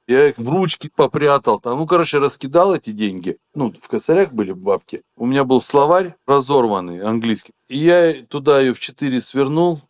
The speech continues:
вложил в подложку. И, знаешь, есть такой, называется бульдог-клип, ну, такая прищепка металлическая для документов. Вот я её туда раз и прищемил.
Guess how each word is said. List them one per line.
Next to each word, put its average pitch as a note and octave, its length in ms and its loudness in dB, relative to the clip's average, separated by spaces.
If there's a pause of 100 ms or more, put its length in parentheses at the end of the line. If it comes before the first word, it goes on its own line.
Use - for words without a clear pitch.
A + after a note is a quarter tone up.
вложил B2+ 500 2
в - 60 -10
подложку. A2 560 0
И, B2 260 2
знаешь, C#3+ 340 0
есть A2+ 160 -6
такой, G2+ 240 -2
называется G#2+ 480 2
бульдог-клип, A2 640 0
ну, A2 120 -6
такая A2 280 0
прищепка A2+ 600 -2
металлическая F#2+ 760 -4
для F2 220 -4
документов. F#2 640 -8 (160)
Вот D3+ 260 0
я A#2 140 4
её G#2 240 2
туда G#2+ 280 -2
раз D#3 240 0
и A2+ 40 -6
прищемил. F#2+ 680 -14